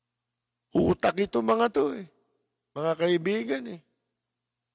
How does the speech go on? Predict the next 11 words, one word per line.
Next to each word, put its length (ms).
Diba? 480
So, 400
masisisi 800
nyo 80
ba 160
kami? 400
Ano, 80
sisisihin 800
nyo 80
kami? 320
Eh, 560